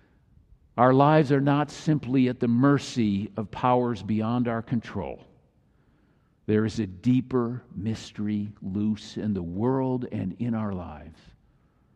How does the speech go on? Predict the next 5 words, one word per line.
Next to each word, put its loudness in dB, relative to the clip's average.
And -6
it -8
has -2
the -6
power -4